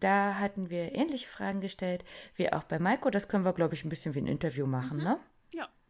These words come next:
Speaker 2: Ähm, welche Vorstellung hattest du von Europa im Allgemeinen, beziehungsweise von einzelnen Ländern und deren Menschen?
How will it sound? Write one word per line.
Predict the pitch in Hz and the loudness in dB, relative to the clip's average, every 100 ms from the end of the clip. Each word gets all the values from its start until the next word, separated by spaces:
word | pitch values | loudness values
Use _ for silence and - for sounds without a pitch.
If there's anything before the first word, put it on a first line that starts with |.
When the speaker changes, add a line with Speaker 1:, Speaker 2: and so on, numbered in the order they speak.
| _ _ _ _ _ _ _ _ _ - | _ _ _ _ _ _ _ _ _ -12
Speaker 2:
Ähm, | 220 233 233 233 233 | -8 -8 -8 -12 -16
welche | - 254 277 | -12 -12 -12
Vorstellung | 285 262 311 - 269 220 214 | -12 -8 -8 -10 -16 -16 -18
hattest | 208 - 208 | -18 -20 -20
du | |
von | 202 196 | -20 -20
Europa | 208 202 226 247 | -18 -16 -16 -14
im | 202 | -14
Allgemeinen, | - 196 185 185 202 262 359 _ _ - | -14 -14 -16 -12 -10 -10 -14 _ _ -20
beziehungsweise | 254 - 269 262 240 | -16 -12 -12 -12 -14
von | 247 240 | -16 -14
einzelnen | - 226 - 220 202 | -12 -12 -14 -16 -14
Ländern | 208 240 247 | -14 -14 -14
und | 226 214 | -16 -18
deren | 214 208 | -18 -16
Menschen? | 202 214 220 202 | -16 -16 -18 -20